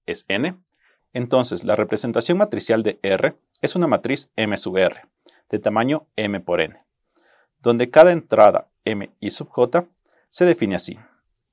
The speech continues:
M I sub J es igual a uno si X I está relacionado con Y J, y cero en caso contrario.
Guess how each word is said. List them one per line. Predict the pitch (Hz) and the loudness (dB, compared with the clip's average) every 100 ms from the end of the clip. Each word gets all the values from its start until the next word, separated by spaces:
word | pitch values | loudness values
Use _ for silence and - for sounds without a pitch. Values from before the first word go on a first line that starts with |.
| _ | _
M | 170 202 | -4 -2
I | |
sub | 196 160 | -6 -2
J | - 151 101 | 0 2 0
es | - | -4
igual | 101 110 | 4 6
a | 107 | 8
uno | 123 175 190 | 6 0 -4
si | - - 117 | -10 -2 0
X | 123 131 127 - _ | 0 -2 -8 -10 _
I | 185 220 _ | -6 -6 _
está | - - | -12 0
relacionado | - 101 - 98 101 131 170 _ _ _ | 0 2 -2 -2 2 2 0 _ _ _
con | 104 95 | -6 -4
Y | 92 | -4
J, | 87 - - - _ _ _ | -4 -6 -8 -18 _ _ _
y | 175 | -2
cero | - 180 190 - | 2 2 2 -4
en | 110 101 | -10 -2
caso | 95 110 | -2 -2
contrario. | - 85 69 - | -8 -6 -8 -8